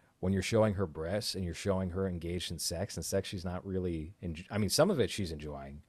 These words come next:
other parts of it she's not enjoying. The people she, she gets along with best, um, like, her, her, like, per-, like, her one person, her love,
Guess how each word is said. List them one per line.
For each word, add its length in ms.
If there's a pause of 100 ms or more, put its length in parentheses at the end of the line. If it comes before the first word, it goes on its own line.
(640)
other 220
parts 280
of 60
it 80
she's 200
not 140
enjoying. 460 (240)
The 80
people 240
she, 260 (100)
she 260 (520)
gets 200
along 380
with 280
best, 460 (500)
um, 560 (380)
like, 320 (800)
her, 500 (280)
her, 200 (200)
like, 180 (640)
per-, 300
like, 180
her 120
one 280
person, 300
her 200
love, 600